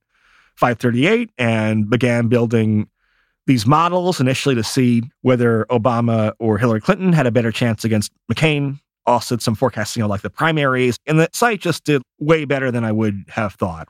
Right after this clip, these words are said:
This was still an era where it's the beginning of Twitter. Things can go very viral very fast, and all of a sudden you're getting more page views than some mid-sized newspaper. <laughs> And so it just wound up, in a mostly good way,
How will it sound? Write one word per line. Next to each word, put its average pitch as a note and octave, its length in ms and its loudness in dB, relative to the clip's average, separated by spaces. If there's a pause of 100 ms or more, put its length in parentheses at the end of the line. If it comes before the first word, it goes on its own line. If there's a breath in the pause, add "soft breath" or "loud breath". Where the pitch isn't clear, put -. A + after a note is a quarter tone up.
This - 120 -6
was F#3+ 100 4
still G#3 240 0
an D3+ 80 -2
era B2 480 0
where A2+ 600 0
it's - 160 -8
the C3+ 60 -6
beginning C3+ 240 4
of D#3 140 0 (200)
Twitter. G3+ 440 0
Things E3+ 360 0
can D3+ 160 2
go C#3+ 240 4
very C#3+ 340 2
viral D3+ 640 0
very C#3 340 0
fast, G#2 520 -4 (100)
and B2+ 80 -2
all B2 60 2
of B2 60 -2
a B2 40 -2
sudden D3+ 280 0
you're B2+ 60 -2
getting B2 320 0
more C3 320 2
page E3 320 0
views B2+ 400 4
than B2+ 140 0
some B2 160 0
mid-sized A#2+ 480 0
newspaper. A2+ 640 0 (160)
<laughs> D#3+ 100 2 (400 loud breath)
And A#2+ 160 -4
so B2+ 280 0
it A#2 80 0
just - 240 -2
wound C#3+ 300 0
up, C3 200 0
in D4+ 140 0
a D4 60 0 (160)
mostly E3 320 2
good C3 180 2
way, A2+ 160 0